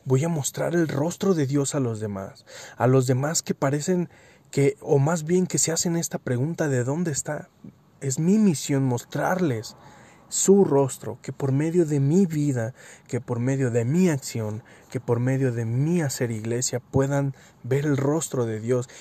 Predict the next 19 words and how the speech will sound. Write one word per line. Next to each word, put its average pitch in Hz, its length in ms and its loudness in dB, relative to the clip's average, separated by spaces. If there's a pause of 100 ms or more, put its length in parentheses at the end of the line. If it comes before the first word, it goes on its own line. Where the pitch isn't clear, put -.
(140)
y 135 120 -2
quiten 170 380 0
de 139 120 2
sí 156 220 -2
esa 151 200 0
angustia. 120 580 -4 (1900)
Él 156 120 0
se - 120 2
involucra 180 480 4
con 160 180 0
sus 131 280 -2
hijos 151 560 -2
para 123 180 -2
que - 100 -4
sus 127 280 -2
hijos 143 240 -4
puedan 151 380 -4
llamarle 127 500 -2
Padre. 120 480 -6